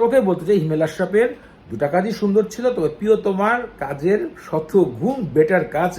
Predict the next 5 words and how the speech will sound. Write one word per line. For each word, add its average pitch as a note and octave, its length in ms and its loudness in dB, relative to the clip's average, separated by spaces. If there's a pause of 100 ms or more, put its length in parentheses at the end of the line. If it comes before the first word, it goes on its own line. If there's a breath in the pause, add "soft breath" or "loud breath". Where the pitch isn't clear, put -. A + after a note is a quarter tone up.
(140)
গল্প, D3 280 -2 (720 loud breath)
সিনারি, D#3+ 520 0 (1000 loud breath)
প্লট, D#3 420 2 (580)
শাকিব A#2 300 -8
খানের D3+ 200 -2